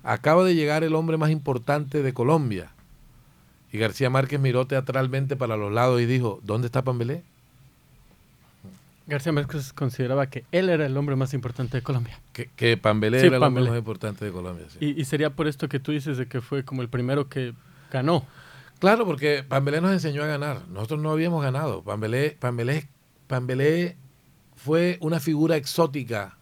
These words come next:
Speaker 1: porque no-, no-, nos abrió un camino que no conocíamos. Nosotros no conocíamos el camino de la victoria. Pambelé ganaba en Panamá, en Venezuela, en Japón, a donde lo llevaban, ganara. Ganaba. ¿Y, y,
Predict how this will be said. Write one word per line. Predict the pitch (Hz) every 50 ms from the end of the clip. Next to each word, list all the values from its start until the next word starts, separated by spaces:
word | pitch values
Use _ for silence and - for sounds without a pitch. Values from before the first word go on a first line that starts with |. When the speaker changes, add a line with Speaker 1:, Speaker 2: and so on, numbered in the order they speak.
| _ _ -
Speaker 1:
porque | - 123 120 117 - 127 123 120 117 113 - - - - - - _ _ _ _ -
no-, | 120 120 131 135 135
no-, | 135 131 143 139
nos | 135 127 127 127 117 110 - - - - - -
abrió | 120 131 131 131 127 135 151 165
un | 175
camino | 175 170 156 156 165 175 175 165
que | 127 131
no | 123 123 123 151 185
conocíamos. | 180 143 117 107 95 - 110 104 92 85 80 78 76 - -
Nosotros | 101 98 95 143 139 135 147
no | 143 143 151 143
conocíamos | 147 139 123 - 143 156 151 143 135 123
el | 120
camino | - 117 110 131 139 131
de | 120
la | 110 101
victoria. | 92 92 87 - 101 92 87 85 78 - _ _ _ - - - - - - - _
Pambelé | - 120 117 117 117 120
ganaba | 131 131 127 131 135 135 135 135 131 131 - - - - - - - - -
en | - 120 117 110 98
Panamá, | - 110 110 107 107 101 98 95 104 117 117 104 - - -
en | - 131 135 135 120 110
Venezuela, | 110 107 107 104 - - - 104 117 123 113 104 90 - - - -
en | 120 123 120
Japón, | 101 98 107 - - - 113 123 123 120
a | 110 107
donde | 107 110 110 110
lo | 110 110
llevaban, | 107 104 101 110 131 156 151
ganara. | 135 113 107 139 151 127 95 - _ _ - - - - - - -
Ganaba. | 110 110 110 117 147 165 147 117 104
¿Y, | 107 113
y, | 120 135 131 117 120